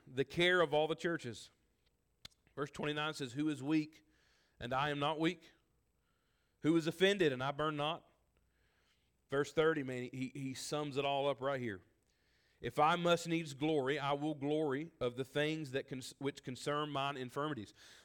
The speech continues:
Paul's listing all these things that he's gone through in his missionary journeys and, and all the sufferings that he's went through,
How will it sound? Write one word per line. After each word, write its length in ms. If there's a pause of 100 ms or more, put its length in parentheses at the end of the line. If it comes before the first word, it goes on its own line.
Paul's 360
listing 420
all 220
these 220
things 220
that 100
he's 160
gone 300
through 260
in 300
his 200
missionary 520
journeys 400
and, 120
and 140
all 140
the 80
sufferings 460
that 100
he's 80
went 180
through, 160